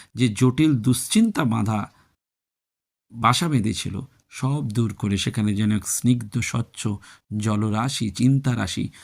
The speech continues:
তিনি ঢেলে দিচ্ছেন। স্বামীজি প্রায়শই নীতিমূলক গল্প বলতেন, পুনর্জন্মবাদের কথা বলতেন,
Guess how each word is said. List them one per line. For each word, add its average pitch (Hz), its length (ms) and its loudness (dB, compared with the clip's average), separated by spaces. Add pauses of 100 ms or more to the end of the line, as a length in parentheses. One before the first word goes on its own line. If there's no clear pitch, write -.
(180)
তিনি 98 240 -2
ঢেলে 90 280 -4
দিচ্ছেন। - 500 -8 (360)
স্বামীজি 139 340 4
প্রায়শই 139 840 -4 (880)
নীতিমূলক 151 600 2
গল্প 113 360 0
বলতেন, 95 540 -2 (380)
পুনর্জন্মবাদের 143 1040 0
কথা 104 260 -4
বলতেন, 95 480 -2